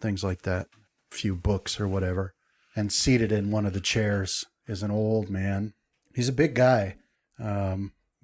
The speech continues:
he has an elvish appearance to him, but he's, you know, more solid,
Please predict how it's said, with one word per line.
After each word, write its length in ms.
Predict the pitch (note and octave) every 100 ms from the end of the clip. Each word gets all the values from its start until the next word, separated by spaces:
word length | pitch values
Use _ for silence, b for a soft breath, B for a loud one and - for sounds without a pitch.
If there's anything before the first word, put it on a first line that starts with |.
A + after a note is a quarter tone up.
| -
he 140 | -
has 260 | A#2 C3 B2
an 80 | A#2
elvish 440 | A2 G#2 G2+ -
appearance 500 | G#2 A2 C3 G2+ G2+
to 220 | - G#2
him, 120 | F#2+ G2
but 140 | G2
he's, 320 | G2 F#2 - - _ -
you 120 | A#2
know, 100 | F#2+
more 340 | G2 A#2+ A2+
solid, 540 | G2 - A2 G#2 G2+